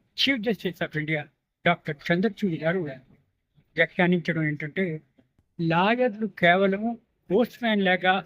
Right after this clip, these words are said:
బిహేవ్ చేయకూడదు, క్లయింట్ ఏం చెప్తే అది వినకూడదు, సొంతంగా ఆలోచించాలి, క్లయింట్ చెప్పిందే వేదవాగ్గా అది ఆర్గ్యూ చేయడం, అది సపోర్ట్ చేయడం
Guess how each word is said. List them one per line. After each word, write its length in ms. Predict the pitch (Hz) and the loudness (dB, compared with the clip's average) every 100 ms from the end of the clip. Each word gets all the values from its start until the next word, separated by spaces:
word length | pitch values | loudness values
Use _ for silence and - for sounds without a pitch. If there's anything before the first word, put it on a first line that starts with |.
| - | -6
బిహేవ్ 420 | 147 135 185 - | -6 0 0 0
చేయకూడదు, 500 | 156 151 156 147 190 - _ _ _ _ _ _ | -2 -4 -4 -2 -2 -4 _ _ _ _ _ _
క్లయింట్ 440 | 185 220 285 285 | 4 6 4 0
ఏం 160 | 214 214 - | 0 0 0
చెప్తే 240 | 196 - | -2 2
అది 220 | 202 190 143 | 4 4 0
వినకూడదు, 600 | 147 165 175 156 156 220 _ _ _ _ _ - | 0 -2 -2 -4 -6 -12 _ _ _ _ _ -4
సొంతంగా 440 | 160 170 220 220 | -2 -2 -2 0
ఆలోచించాలి, 800 | 175 170 170 165 147 160 151 220 - - _ _ _ | 2 2 0 -4 0 0 0 -4 -6 -20 _ _ _
క్లయింట్ 460 | 160 254 233 208 202 | 2 2 0 0 0
చెప్పిందే 480 | 185 226 202 214 | 2 2 4 4
వేదవాగ్గా 840 | 196 175 180 190 196 170 151 185 190 - - | 4 2 2 0 0 0 2 2 2 -6 -4
అది 140 | 143 156 | 0 2
ఆర్గ్యూ 340 | 170 175 190 175 | 0 0 -2 0
చేయడం, 380 | 170 175 185 - _ _ | -2 -2 -4 -6 _ _
అది 120 | 165 | -6
సపోర్ట్ 480 | - 156 - 185 - | -2 -2 0 -2 2
చేయడం 300 | 170 170 170 | 2 4 0